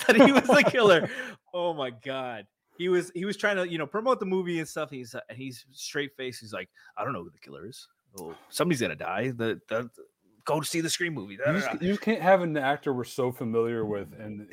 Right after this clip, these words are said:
Speaker 2: we, you know what I mean? Like, I think in Scream three, who was the cop? It was the guy from, um, I forget his
Speaker 1: Anthony
Speaker 2: name.
Speaker 1: Anderson or, or
Speaker 2: Uh,
Speaker 1: Brody?
Speaker 2: uh, no, no, Kincaid from three. Um,
Speaker 1: Oh,
Speaker 2: Cindy
Speaker 1: um,
Speaker 2: ends up marrying the guy from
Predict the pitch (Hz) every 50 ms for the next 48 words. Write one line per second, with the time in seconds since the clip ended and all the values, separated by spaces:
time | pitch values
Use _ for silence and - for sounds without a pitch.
0 | - 104 117 120 - - - 135 139 143 143 143 143 143 139 139 143 143 135 127
1 | 123 117 104 - - _ _ _ _ _ _ - - - 135 131 - 277 262 -
2 | 240 196 151 - - - 180 180 170 - - 165 170 151 139 170 202 226 233 202
3 | - 170 - - - 135 131 135 143 143 - - 135 131 135 131 120 131 123 127
4 | 139 131 135 135 - 139 127 127 123 117 113 110 107 104 101 101 - _ _ -
5 | 107 - - 120 117 113 117 135 107 131 147 139 135 139 147 151 156 - 190 180
6 | 165 - _ _ _ _ _ _ _ _ _ _ _ _ - 120 120 120 117 117
7 | 95 110 113 113 117 117 113 110 104 101 101 - _ _ _ _ _ _ _ _
8 | _ _ _ _ _ _ - 117 117 120 120 120 101 143 160 175 180 160 139 151
9 | 143 135 120 - - 165 147 123 - 156 156 151 139 - 120 104 95 - 127 131
10 | 139 127 110 92 85 85 - _ _ _ _ 110 104 104 107 101 101 98 101 101
11 | 90 _ _ _ _ _ - 180 190 185 175 165 151 147 151 160 160 160 147 147
12 | 131 127 135 123 117 123 123 123 123 120 110 120 127 139 147 147 - - 143 135
13 | 127 123 120 120 120